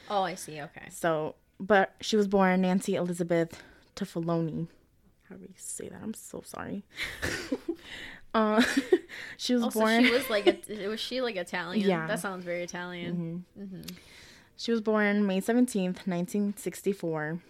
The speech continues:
Speaker 2: She was older than my dad by, like, a year. And she was born in Boston.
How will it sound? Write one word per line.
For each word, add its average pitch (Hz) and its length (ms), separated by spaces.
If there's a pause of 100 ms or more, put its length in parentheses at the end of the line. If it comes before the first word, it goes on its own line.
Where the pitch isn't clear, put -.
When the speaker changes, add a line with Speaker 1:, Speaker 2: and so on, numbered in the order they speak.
Speaker 2:
She - 160
was 170 480 (420)
older 180 300
than 165 160
my 160 100
dad 165 320
by, 147 80
like, 98 200
a 170 40
year. 165 540
And 214 100
she 208 60
was 202 100
born 180 260
in 175 160
Boston. 156 600